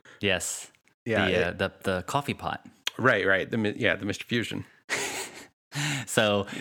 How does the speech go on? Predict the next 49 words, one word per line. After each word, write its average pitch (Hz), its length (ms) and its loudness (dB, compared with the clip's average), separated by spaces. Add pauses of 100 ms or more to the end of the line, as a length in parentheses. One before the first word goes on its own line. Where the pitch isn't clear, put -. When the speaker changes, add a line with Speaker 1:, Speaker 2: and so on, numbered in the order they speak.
Speaker 2:
So 104 180 4
Speaker 1:
it 135 80 4
Speaker 2:
I, 131 180 4
apparently 143 420 4
this 127 140 2
thing's 123 180 2
going 113 220 4
to 104 60 4
one 113 160 2
point 113 180 0
twenty-one 98 480 2
gigawatts. - 640 -2
Speaker 1:
So 117 200 0
apparently, 156 420 2
yeah, 117 240 2
it, 101 240 -2
it 117 180 -2
pops - 340 0
up 123 220 0
when 110 160 0
it - 80 -4
moves 110 260 0
into 101 160 0
self-driving. 95 640 0
And 107 120 0
they 143 180 0
were, 127 160 -2
like, 90 400 -2
excited 110 600 0
that 92 80 -6
this 123 180 -4
was 117 100 -2
gonna 101 200 0
communicate 110 560 -2
to - 60 -16
pedestrians 92 680 0
and 90 140 -2
other 104 340 0
road 95 380 0
users 87 380 -2
that 82 100 -10
the - 60 -8
car's 95 360 -2
in 92 80 -4
self-driving 92 600 -2
mode. 71 240 -8
And 127 100 0
I'm 156 80 0
like, 120 200 -2